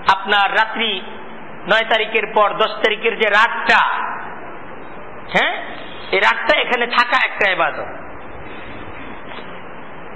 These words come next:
এখানে চলে আসা, এখানে এসে রাত কাটানো,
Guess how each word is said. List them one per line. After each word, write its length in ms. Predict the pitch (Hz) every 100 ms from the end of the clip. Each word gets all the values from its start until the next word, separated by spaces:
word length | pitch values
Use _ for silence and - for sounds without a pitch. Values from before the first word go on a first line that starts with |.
| - - - - - - - - - - - - - - - - - - - - - - -
এখানে 240 | 165 254
চলে 400 | 247 262 262 240
আসা, 420 | - 269 320 - - - - - - - - - - - - - -
এখানে 240 | 208 262 269
এসে 200 | 262 262
রাত 280 | 269 -
কাটানো, 460 | 285 277 277 294 359